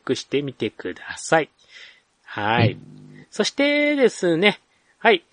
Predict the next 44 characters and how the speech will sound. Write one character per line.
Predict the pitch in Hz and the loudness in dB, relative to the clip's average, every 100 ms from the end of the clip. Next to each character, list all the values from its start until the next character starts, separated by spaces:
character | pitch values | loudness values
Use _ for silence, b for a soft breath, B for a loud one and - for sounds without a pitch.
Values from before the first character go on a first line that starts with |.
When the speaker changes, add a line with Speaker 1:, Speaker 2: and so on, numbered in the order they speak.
| b - | b 0
Speaker 1:
え | 196 196 190 180 175 | 4 6 8 6 4
ー | |
と、 | 180 | 2
こ | 202 | 2
の | 202 | 4
ア | 226 | 4
ー | |
ケ | 233 262 | 4 2
ー | |
ド | 262 | 4
話 | 262 269 254 - 202 196 190 | 2 0 0 -2 -4 -4 -6
と | 175 180 | 0 4
い | 170 | 4
う | 165 | 4
と | 165 160 | 2 0
こ | - 180 | 2 2
ろ | 185 185 147 | 2 0 4
で、 | 165 175 143 101 b b b _ | 6 6 6 2 b b b _
ま | 220 | 2
あ | 220 | 2
一 | - 196 | 4 0
つ、 | - 156 110 - _ _ | 2 2 2 -4 _ _
ち | 180 | -4
ょ | |
っ | |
と | - 131 | 0 0
私 | 131 - 143 | 2 -2 -2
の | |
方 | 127 143 | 0 0
で | 170 165 | 4 4
ご | 127 | 4
報 | 120 139 127 | 2 4 2
告 | - - 233 240 | 0 -6 -8 0
と | 185 | 2
い | 117 | 2
う | |
こ | 113 | -2
と | 113 101 | -4 -4
で、 | 92 _ b b b _ _ | -6 _ b b b _ _
ね。 | 185 - _ _ | -8 -8 _ _
Speaker 2:
は | - | 4
い。 | 113 | 6
Speaker 1:
は | 196 | 6
い。 | 175 | 4